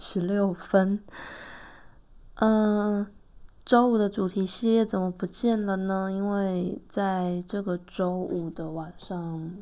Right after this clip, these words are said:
有我生活中的一个大事件。那，嗯，我决定临时这一周的主题系列，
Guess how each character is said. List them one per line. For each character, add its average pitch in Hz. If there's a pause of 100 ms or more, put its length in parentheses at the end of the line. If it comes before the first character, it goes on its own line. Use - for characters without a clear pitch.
有 202 (500)
我 170
生 185
活 180
中 165
的 165
一 165
个 165
大 165
事 160
件。 - (680)
那， 175 (600)
嗯， 156
我 156
决 170
定 175
临 170
时 165
这 170
一 170
周 160
的 - (320)
主 170
题 165
系 170
列， 170